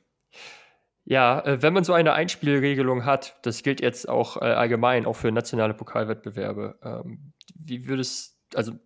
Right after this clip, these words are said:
würdest du es auf einem neutralen Platz stattfinden lassen oder beim schlechteren Verein? Wie siehst du das?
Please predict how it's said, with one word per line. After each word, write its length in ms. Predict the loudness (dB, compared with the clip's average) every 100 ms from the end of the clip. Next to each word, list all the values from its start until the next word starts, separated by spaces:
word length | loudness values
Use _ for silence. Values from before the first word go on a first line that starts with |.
| _ _
würdest 220 | -4 -4 -4
du 40 |
es 80 | -4
auf 160 | -4
einem 140 | -2 0
neutralen 440 | 0 2 2 2
Platz 200 | 0 -2
stattfinden 400 | 0 -2 -2 -4
lassen 260 | -4 -4 -6
oder 200 | -2 0
beim 180 | 2 0
schlechteren 560 | -2 -4 0 0 0
Verein? 640 | 0 0 2 4 2 0 -6 -18 -20 _ _ _
Wie 300 | -18 -6 -4
siehst 180 | -4 -2
du 40 |
das? 340 | 0 0 -4